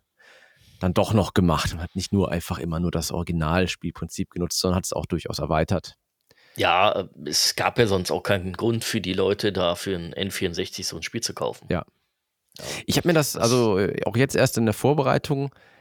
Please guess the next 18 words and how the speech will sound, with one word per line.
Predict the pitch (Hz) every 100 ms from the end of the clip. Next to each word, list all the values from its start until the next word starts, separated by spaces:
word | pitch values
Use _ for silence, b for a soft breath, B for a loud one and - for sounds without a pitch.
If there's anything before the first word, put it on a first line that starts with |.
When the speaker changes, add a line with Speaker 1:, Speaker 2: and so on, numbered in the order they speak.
| b
Speaker 1:
mal | - 117
angeschaut | 98 156 - 135 135
fürs | - 127 - -
Nintendo | - 117 120
vierundsechzig. | - 120 113 120 - 135 120 - B B B B B B B B -
Äh, | 107 110
ich |
find's | - - -
gar | 107
nicht | 127
so | -
schön, | 113 - 131 127
muss | 104
ich | 101
<laughs> | 101
sagen. | 120 117 139 110
Also | 117 113
irgendwie | 107 117 127 120 110